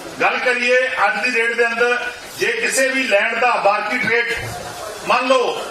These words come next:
ਇੱਕ ਏਕੜ ਦਾ ਇੱਕ ਕਰੋੜ ਰੁਪਇਆ ਹੈਗਾ, ਕਿਸੇ ਵੀ ਲੈਂਡ ਦਾ ਜ਼ਮੀਨ ਪੰਜਾਬ ਦੇ ਅੰਦਰ ਲੁਧਿਆਣੇ ਦੇ ਵਿੱਚ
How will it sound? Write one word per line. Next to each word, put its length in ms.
ਇੱਕ 180
ਏਕੜ 260
ਦਾ 100
ਇੱਕ 120
ਕਰੋੜ 220
ਰੁਪਇਆ 240
ਹੈਗਾ, 320
ਕਿਸੇ 280
ਵੀ 120
ਲੈਂਡ 320
ਦਾ 100
ਜ਼ਮੀਨ 480
ਪੰਜਾਬ 460
ਦੇ 80
ਅੰਦਰ 160
ਲੁਧਿਆਣੇ 380
ਦੇ 100
ਵਿੱਚ 200